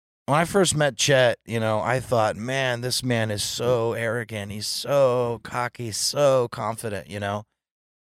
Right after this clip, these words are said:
Um, just on the spot, could call anybody, call anywhere. I mean, this is a guy that called up the head of major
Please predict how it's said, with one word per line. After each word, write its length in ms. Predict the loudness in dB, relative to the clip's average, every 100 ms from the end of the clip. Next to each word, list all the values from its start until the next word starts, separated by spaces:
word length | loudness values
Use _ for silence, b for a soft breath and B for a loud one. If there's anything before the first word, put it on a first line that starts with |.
| -4
Um, 320 | 0 2 0
just 220 | -2 -2 2
on 180 | 2
the 80 | 2
spot, 320 | 0 2 0
could 140 | -2 -4
call 200 | -2 0
anybody, 440 | 0 -2 -2 -4 -4
call 280 | -2 -2 -2
anywhere. 400 | -2 -2 0 0
I 60 |
mean, 100 | 0
this 120 | -2
is 60 | -2
a 60 | -2
guy 460 | 0 0 0 0
that 240 | -2 -6 -6
called 320 | -2 0 2
up 220 | -2 -2
the 120 | -6
head 300 | 0 2 2
of 260 | -2 -6 -4
major 560 | -2 0 -2 -4 -6